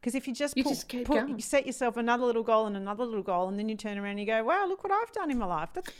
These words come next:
Speaker 1: bloody amazing. Look
Speaker 2: Yeah,
Speaker 1: at
Speaker 2: do you know
Speaker 1: me.
Speaker 2: what really
Speaker 1: Look at me go."
Speaker 2: The thing that really helped me as well is I started and I kind of hit a,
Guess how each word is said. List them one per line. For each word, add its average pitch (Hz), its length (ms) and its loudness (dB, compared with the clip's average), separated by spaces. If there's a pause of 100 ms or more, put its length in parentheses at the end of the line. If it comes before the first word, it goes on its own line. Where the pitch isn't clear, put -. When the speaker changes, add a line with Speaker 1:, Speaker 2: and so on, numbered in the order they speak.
(120)
Speaker 1:
bloody 226 240 4
amazing. 180 480 -2 (320)
Look 233 80 10
Speaker 2:
Yeah, 240 100 12
Speaker 1:
at 226 140 12
Speaker 2:
do 294 160 10
you 370 40 12
know 415 60 12
Speaker 1:
me. 427 80 10
Speaker 2:
what 320 60 -2
really 349 160 10
Speaker 1:
Look 269 80 8
at - 60 4
me 587 460 2
go." - 40 -8 (640)
Speaker 2:
The 196 640 -2
thing 349 160 6
that 359 160 6
really 269 240 10
helped 226 260 4
me 208 200 8
as 190 160 2
well 180 340 6
is 202 220 4
I 233 160 6
started 277 440 4
and 277 80 6
I 254 60 4
kind 349 320 2
of - 260 0
hit 247 300 -2
a, 208 240 6